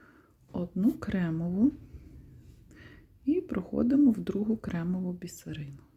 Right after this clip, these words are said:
Тоді набираємо чотири кремові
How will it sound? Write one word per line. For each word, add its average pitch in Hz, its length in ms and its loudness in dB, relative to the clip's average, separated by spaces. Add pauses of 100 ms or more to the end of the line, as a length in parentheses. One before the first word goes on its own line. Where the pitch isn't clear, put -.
(3250)
Тоді 202 340 0
набираємо 165 880 0
чотири 226 560 -4
кремові 170 760 0